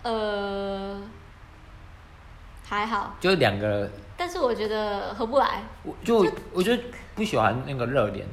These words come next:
Speaker 2: 热脸贴冷屁股的那种感觉。
Speaker 1: 他回得好那个哦。
Speaker 2: 就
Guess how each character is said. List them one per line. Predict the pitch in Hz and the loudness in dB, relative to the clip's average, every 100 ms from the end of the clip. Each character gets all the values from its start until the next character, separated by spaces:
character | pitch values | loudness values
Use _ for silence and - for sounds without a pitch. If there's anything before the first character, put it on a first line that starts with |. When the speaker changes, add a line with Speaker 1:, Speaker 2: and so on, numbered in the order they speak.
| - - - | -14 -18 -10
Speaker 2:
热 | - 147 104 | 0 2 2
脸 | 98 98 | -2 -8
贴 | - 110 | -4 -2
冷 | 101 82 | -2 -4
屁 | - 101 | -8 -8
股 | - | -8
的 | 92 | -8
那 | 92 | -8
种 | 95 | -10
感 | - - - | -12 -14 -16
觉。 | |
Speaker 1:
他 | - 403 - - | -6 -4 -2 -2
回 | 233 | -4
得 | 233 285 | -2 -4
好 | - 190 226 | -4 -6 -6
那 | 240 | -10
个 | - 202 | -10 -10
哦。 | - - - - - - | -10 -10 -12 -14 -18 -12
Speaker 2:
就 | - | -4